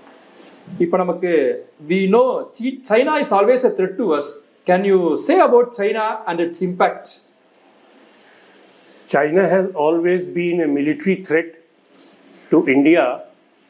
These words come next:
Speaker 2: right from independence. If you see the Chinese design, they have always wanted India, and they have seen India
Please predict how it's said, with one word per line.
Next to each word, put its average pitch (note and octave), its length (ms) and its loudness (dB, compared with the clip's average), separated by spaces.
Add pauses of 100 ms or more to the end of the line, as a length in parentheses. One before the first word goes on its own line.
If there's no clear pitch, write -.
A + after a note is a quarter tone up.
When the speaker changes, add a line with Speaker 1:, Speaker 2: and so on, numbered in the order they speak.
(640)
Speaker 2:
right F3+ 300 2
from F#3+ 320 0
independence. D#3 720 2
If B2+ 240 -8
you D3+ 120 2
see F3+ 280 0
the D3+ 100 -2
Chinese D#3 520 2
design, C3+ 580 0 (800)
they D3 120 2
have D3 240 0
always D#3 480 2
wanted C3+ 420 0 (200)
India, C3+ 320 4 (2000)
and D3 160 2
they D#3 80 4
have D#3 120 4
seen F3 220 2
India D3+ 260 2